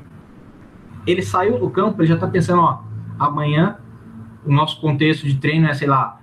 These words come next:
é um três pra dois no exercício principal, contextualizado com o posicionamento do corpo em relação à baliza pra proteger o, a, a, a, o, a nossa meta. E aí o meu aquecimento vai ser muito trabalho multidirecional, com ênfase na aceleração e na desaceleração.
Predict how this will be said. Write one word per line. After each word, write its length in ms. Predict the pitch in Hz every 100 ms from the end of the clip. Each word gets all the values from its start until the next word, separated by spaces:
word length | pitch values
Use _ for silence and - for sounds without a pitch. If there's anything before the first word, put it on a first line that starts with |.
| _ -
é 80 |
um 100 | 131
três 240 | 135 151 135
pra 220 | 156 139
dois 280 | 135 143 135
no 100 | 139
exercício 380 | 135 131 135 -
principal, 800 | 143 131 135 139 156 180 185 - _ _ -
contextualizado 760 | 151 147 160 147 143 139 147 -
com 220 | 156 147
o 80 | 139
posicionamento 560 | 143 147 143 147 139
do 120 | 135
corpo 300 | 135 160 160
em 40 | 151
relação 380 | 139 135 143 135
à 60 |
baliza 420 | 127 135 165 165
pra 120 | 135 135
proteger 520 | 131 135 123 135 127
o, 240 | 123 123 - - - - 117
a, 40 |
a, 540 | 117 110 120 110 117
a, 100 | 113 - 113 113 -
o, 160 | 117 117
a 80 | 123
nossa 240 | 131 131
meta. 500 | 131 160 185 185 175 - - _ _ - _ -
E 100 | 139
aí 280 | 147 156 165
o 20 |
meu 140 | 165
aquecimento 580 | 160 - 160 151 165 165
vai 160 | 151 143
ser 560 | 160 156 147 131 120 113
muito 340 | 131 175 185
trabalho 340 | 160 151 156 156
multidirecional, 1000 | 156 147 143 143 139 131 139 175 180 170
com 160 | 165 156
ênfase 320 | 165 160 147
na 100 | 147
aceleração 600 | 139 147 139 135 147 147
e 20 |
na 120 | 143
desaceleração. 680 | 135 135 139 135 131 -